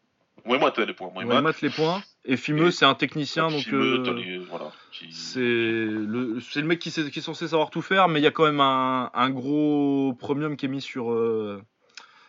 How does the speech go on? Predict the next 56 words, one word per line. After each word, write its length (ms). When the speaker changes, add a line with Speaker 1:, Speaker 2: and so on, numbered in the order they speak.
Speaker 2:
sur 220
la 100
distance, 320
sur 160
les, 180
les 140
jambes 220
et 40
les, 320
et 60
les 80
points, 240
quand 80
même. 140
Speaker 1:
Sur 180
la 60
distance, 400
le 80
Fimeux, 380
comme 200
on 340
m'a 140
beaucoup 300
expliqué 480
quand, 260
dans 220
un 40
de 60
mes 100
voyages 280
un 80
jour 100
en 60
Thaïlande, 340
c'est 400
le, 180
le 140
maître 300
mot, 100
c'est 140
l'opportunisme, 580
en 60
fait, 140
le 80
Fimeux. 280
Speaker 2:
Ouais. 140
Speaker 1:
C'est 140
vraiment 280
le 120
mec 180
qui 200
est 80
vraiment 260
suffisamment 420
technique, 400
mais 140